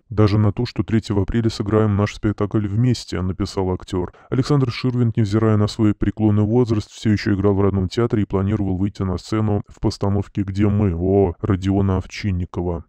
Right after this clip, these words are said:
Александр Анатольевич Ширвинд родился девятнадцатого июля тысяча девятьсот тридцать четвертого года в Москве в семье Ан-, Анатолия Густавовича Теодора Гдальевича Ширвинда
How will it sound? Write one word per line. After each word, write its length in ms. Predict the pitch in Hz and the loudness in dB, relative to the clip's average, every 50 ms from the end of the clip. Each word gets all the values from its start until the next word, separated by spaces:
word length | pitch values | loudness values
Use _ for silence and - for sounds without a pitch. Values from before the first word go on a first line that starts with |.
| _ | _
Александр 440 | - - 117 - - 139 131 120 120 | -8 -6 -4 0 2 2 2 4 4
Анатольевич 500 | 117 117 113 - 120 110 107 104 - - | 2 2 2 0 0 0 0 -2 -4 -6
Ширвинд 400 | 117 - - 120 107 107 107 98 | -10 -6 -6 -2 0 0 0 0
родился 400 | - 113 107 98 107 95 - 113 | 0 0 0 0 0 -2 -2 -4
девятнадцатого 640 | 95 98 101 101 104 98 98 - - - 113 101 101 | -2 -2 0 0 0 -2 -2 -4 -6 -6 -2 -2 0
июля 200 | 107 117 117 110 | 0 2 0 0
тысяча 360 | - 110 104 - - - 98 | 0 -2 -4 -4 -6 -10 -8
девятьсот 400 | 95 98 98 - - 110 101 - | -4 -4 -4 -2 -2 -4 -4 -2
тридцать 320 | - 107 101 - - 95 | -4 -4 -4 -4 -6 -10
четвертого 480 | - - - - 104 98 101 - 104 104 | -12 -12 -10 -8 -6 -6 -6 -4 -4 -2
года 220 | 98 120 120 98 | 0 0 0 0
в 40 | 92 | 0
Москве 380 | 92 95 95 - - - 113 113 | -2 -2 -4 -6 -4 -4 -4 -4
в 60 | - | -4
семье 320 | - - 98 98 95 95 90 | -4 -4 -4 -2 -2 -2 -2
Ан-, 80 | 92 - - | -2 -4 -4
Анатолия 480 | 113 107 107 101 - 120 107 107 107 104 | -2 0 0 2 2 4 4 4 4 2
Густавовича 800 | 113 123 113 - - 113 107 107 98 - - - 107 104 98 98 | 2 -2 -2 -2 -2 0 0 0 0 -2 -4 -2 0 0 0 0
Теодора 720 | - - - - 110 107 104 104 101 101 92 92 85 82 - _ - | -2 -4 -2 0 0 2 2 2 0 0 0 0 -4 -8 -12 _ -12
Гдальевича 1400 | 127 110 98 101 101 107 104 101 101 101 87 85 92 104 107 104 101 104 98 92 92 - - - 101 98 95 92 90 | -10 -8 -6 -2 0 2 2 2 2 0 -2 -4 -8 -8 -6 -4 -2 -2 0 0 -2 -4 -6 -6 -6 -4 -4 -4 -6
Ширвинда 640 | - - - 117 120 123 123 127 120 117 120 117 117 | -6 -6 -4 -2 -2 0 0 0 2 2 2 0 0